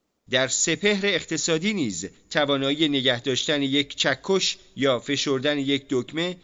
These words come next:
نسبت به گذشته در حال از دست دادن ارزش خود است و این موضوع اتحاد حیاتی بین لیبرالیسم و سرمایه‌داری را به خطر می‌اندازد. در سدهٔ بیستم لیبرال‌ها توضیح دادند که ما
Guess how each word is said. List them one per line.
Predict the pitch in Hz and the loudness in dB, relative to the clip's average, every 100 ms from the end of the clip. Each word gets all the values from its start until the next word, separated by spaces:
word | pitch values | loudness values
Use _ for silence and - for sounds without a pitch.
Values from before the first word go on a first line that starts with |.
| _ | _
نسبت | 175 170 160 143 | -6 -4 -2 -2
به | 135 | -4
گذشته | 110 104 104 - 123 123 123 - - | -4 -4 -2 -2 -2 -2 -4 -8 -10
در | 104 85 | -8 -8
حال | 87 120 - | -8 -8 -8
از | - 87 82 | -10 -12 -12
دست | - 82 80 - | -10 -10 -12 -12
دادن | 90 80 143 | -12 -8 -10
ارزش | 135 69 76 - 73 85 | -8 -10 -10 -10 -10 -12
خود | - 73 | -14 -16
است | 67 69 - - _ _ - | -14 -14 -16 -20 _ _ -10
و | - | -6
این | 131 127 | -4 -2
موضوع | 131 123 160 175 - _ - | -2 -2 -4 -6 -12 _ -4
اتحاد | - - 135 147 156 | -4 -2 -4 -2 -2
حیاتی | 151 135 135 131 120 - 165 | -2 -2 -2 0 -2 -4 -8
بین | 139 143 139 139 135 - | -2 0 2 0 -4 -8
لیبرالیسم | 110 131 135 127 127 151 160 135 | -2 0 2 2 2 0 0 0
و | 135 123 | 0 0
سرمایه‌داری | - 123 107 101 95 98 104 139 | -2 -4 -2 -4 -4 -4 -2 -2
را | 107 98 - _ | -2 -4 -8 _
به | 92 | -12
خطر | - 101 - 156 | -10 -10 -8 -8
می‌اندازد. | 120 85 76 73 69 71 - - - _ _ _ _ _ | -8 -10 -12 -12 -14 -14 -18 -20 -20 _ _ _ _ _
در | 165 160 | 0 2
سدهٔ | 175 160 180 | 4 4 2
بیستم | 156 143 - 196 202 202 - | 2 0 0 0 -2 -4 -10
لیبرال‌ها | 175 185 190 185 180 196 | -4 0 4 4 4 0
توضیح | 196 175 185 180 | 2 2 0 0
دادند | 135 107 98 95 | 0 0 -2 -4
که | - 135 | -4 -2
ما | 139 170 214 | 2 2 0